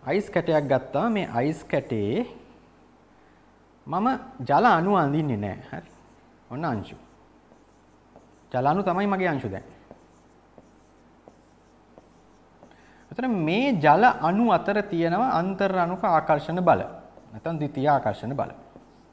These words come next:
ඒවා ප්‍රාය-, ප්‍රාථමික ආකර්ෂණ බල තරම් නැත්නම් මේ බන්ධන තරම් ශක්තිමත් නැහැ.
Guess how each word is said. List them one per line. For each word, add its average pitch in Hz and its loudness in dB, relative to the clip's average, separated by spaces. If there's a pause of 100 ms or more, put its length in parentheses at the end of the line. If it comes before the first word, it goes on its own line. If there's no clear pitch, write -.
(2500)
ඒවා 160 -2
ප්‍රාය-, 120 0 (100)
ප්‍රාථමික 123 -4
ආකර්ෂණ 120 -2
බල 110 -2
තරම් 110 -6
නැත්නම් 110 -14 (260)
මේ 117 -10
බන්ධන 110 -6
තරම් 110 -8
ශක්තිමත් - -12
නැහැ. - -18